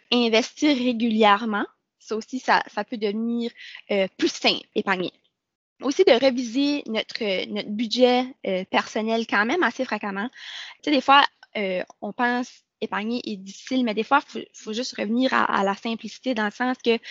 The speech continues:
l'exemple que je, j'aime donner souvent, c'est, mettons que t'étais étudiant à l'université, puis là, t'es sur le marché du travail, puis tu viens juste de, de payer ton, ton prêt étudiant est fermé.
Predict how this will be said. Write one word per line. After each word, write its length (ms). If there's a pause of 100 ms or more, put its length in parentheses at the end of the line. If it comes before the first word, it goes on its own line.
(420)
l'exemple 460
que 120
je, 200
j'aime 320
donner 300
souvent, 540 (540)
c'est, 400 (100)
mettons 360
que 260 (320)
t'étais 320
étudiant 640
à 320
l'université, 720 (120)
puis 120
là, 100 (220)
t'es 80
sur 180
le 60
marché 240
du 80
travail, 600 (320)
puis 100
tu 120
viens 160
juste 180
de, 80 (120)
de 120
payer 300
ton, 160
ton 120
prêt 140
étudiant 260
est 100
fermé. 300